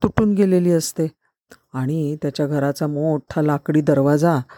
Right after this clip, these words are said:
तो पार उचकटून गेलेला असतो, त्याच्या चिंध्या चिंध्या झालेल्या असतात. "अरे बापरे, हे काय झालं? हे काय रे माणिक्य, हे काय केलंस?" आणि मग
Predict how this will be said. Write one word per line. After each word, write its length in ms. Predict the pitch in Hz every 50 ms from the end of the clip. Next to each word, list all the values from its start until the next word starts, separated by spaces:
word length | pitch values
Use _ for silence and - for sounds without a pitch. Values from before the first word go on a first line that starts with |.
| - - - _ _ -
तो 80 | - 156
पार 540 | - _ _ _ - 185 180 190 202 208 202
उचकटून 600 | 208 180 - - - - 180 170 - 185 180 175
गेलेला 340 | 165 170 160 160 156 156 156
असतो, 280 | 151 - - - 160
त्याच्या 340 | 143 - 156 - - 175 -
चिंध्या 380 | - 196 190 196 196 220 226 220
चिंध्या 340 | - 202 196 196 214 214
झालेल्या 380 | 208 202 180 180 180 180 175 170
असतात. 260 | 165 160 - - 143 - _ _ - _ _ _ _ _ _ _ _ _ - - - -
"अरे 220 | 170 175 190 202
बापरे, 320 | 208 220 220 202 - 214 208
हे 180 | 175 151 165
काय 240 | 185 - 285 294 359
झालं? 280 | 339 - 285 277 190 143 - _ _ _ _ _ _ _ _ _ _ _ _ _ _ _ _ _ -
हे 180 | - 165 185 226
काय 260 | 226 - 277 285 285
रे 80 | 285
माणिक्य, 440 | 277 247 208 175 175 175 - - 170 147
हे 140 | 156 202 220
काय 220 | 220 294 302 311
केलंस?" 420 | - - 269 185 151 147 - - - _ _ _ _ _ _ _ _ _ _ _ -
आणि 240 | 123 131 123 127
मग 260 | 127 123 123 139 170